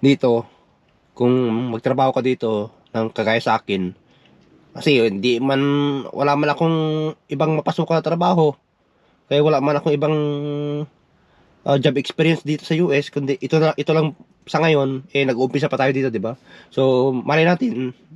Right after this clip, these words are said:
the future. <laughs> Ah, future! Narinig mo? Future, magkaroon tayo ng, di ba, mas better, mas magandang opportunity na magiging trabaho. So, dito ngayon, sa umpisa pa lang tayo, nag-umpisa pa lang tayo.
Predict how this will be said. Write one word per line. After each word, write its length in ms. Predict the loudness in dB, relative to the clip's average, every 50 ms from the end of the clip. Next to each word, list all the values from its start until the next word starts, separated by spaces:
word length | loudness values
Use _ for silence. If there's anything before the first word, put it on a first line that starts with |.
| -20 _
the 320 | -6 -4 -4 -2 -2 -2 0
future. 560 | 2 2 0 0 2 0 0 2 0 -2 -4
<laughs> 480 | -8 -12 -14 -14 -14 -14 -14 -6 -2 0
Ah, 320 | 2 2 2 2 2 0 0 0
future! 880 | 2 4 6 6 4 4 0 -2 0 2 4 4 4 4 2 0 -6 -10 _ -20 -20 -20 _ -20 _ _ _ -18 -12 -6
Narinig 300 | -4 0 2 4 4 4
mo? 160 | 4 2 0 -2 _ _ _ _ _ _ -20 -20 -20 -20 -20 -20 -12 -4
Future, 480 | 0 0 2 4 4 4 4 4 2 0
magkaroon 320 | -4 -4 -2 -2 0 0
tayo 160 | 2 2 2
ng, 160 | 2 0 0 -2 -4 -4 -4 -4 -6 -6
di 80 | -6
ba, 80 | -6 -6 -6 -6
mas 160 | -8 -6 -4
better, 480 | -2 0 0 0 2 0 0 0 0
mas 160 | -2 -4 -6 -6
magandang 480 | -4 -2 -2 0 0 -2 -2 -4 -4 -8 -12
opportunity 640 | -10 -4 0 0 0 0 0 -2 -2 -2 -2 0 0
na 160 | 0 0 -2
magiging 480 | -2 -2 -2 -2 -2 -2 -2 -4 -4
trabaho. 400 | -4 -4 -2 0 0 0 -2 -2
So, 160 | -2 -4 -6 -6 -8 -20 -20 -20 -20 -20 -16 -16 -16 -16 -16 -12 -6 -6 -6 -2
dito 160 | 0 2 4
ngayon, 240 | 6 6 6 4 2
sa 80 | 0
umpisa 320 | -4 -4 -2 0 0 2 2
pa 80 | 2
lang 80 | 2 2
tayo, 160 | 2 2 2
nag-umpisa 480 | 2 0 0 0 -2 0 0 -2 0 0
pa 80 | 0
lang 80 | 0 2
tayo. 400 | 2 2 2 2 2 2 0